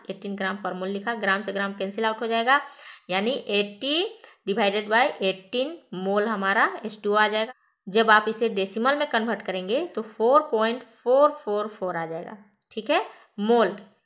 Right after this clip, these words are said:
अब मोल फ्रैक्शन के फॉर्मूले में अब इसे पुट कर देते हैं, यानी mole fraction of K I is equal to moles of solute, यानी कि केआई का मोल divided by केआई का मोल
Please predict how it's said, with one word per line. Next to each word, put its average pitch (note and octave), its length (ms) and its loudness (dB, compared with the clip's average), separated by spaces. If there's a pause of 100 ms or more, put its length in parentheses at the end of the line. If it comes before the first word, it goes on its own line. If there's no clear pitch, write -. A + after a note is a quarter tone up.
(440)
अब A#3+ 320 4
मोल A3+ 200 2
फ्रैक्शन C4 500 2
के D#4 180 -2 (720)
फॉर्मूले A#3+ 300 4
में C4+ 160 0
अब B3 120 2
इसे C#4+ 300 -2 (240)
पुट F#3+ 140 -2
कर G#3 180 2
देते G#3+ 220 -2
हैं, C4 160 -4
यानी G#3 220 -2
mole A#3 200 0
fraction C4 400 0
of B3+ 240 0
K B3+ 80 2
I B3 100 4
is A#3+ 160 0
equal A#3+ 220 0
to C4+ 100 -2 (160)
moles A3 340 -2
of A3+ 200 0
solute, A#3 440 0
यानी G#3 260 -4
कि A#3 160 -10
केआई G#3+ 360 0
का A3+ 220 -2
मोल A3+ 280 -2 (540)
divided G3 460 -2
by C4 180 6 (520)
केआई A3 280 4
का A3 180 -4
मोल C4 340 0